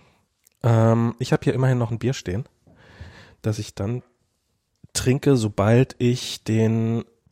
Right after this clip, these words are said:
ah, sobald ich, so, MacBook abstellen, ohne, u-, und dabei sprechen. Zwei Dinge auf einmal,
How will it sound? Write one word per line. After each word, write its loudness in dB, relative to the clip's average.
ah, -8
sobald -6
ich, -6
so, -16
MacBook -12
abstellen, -4
ohne, -2
u-, 0
und 0
dabei 2
sprechen. -6
Zwei 4
Dinge 4
auf 2
einmal, 2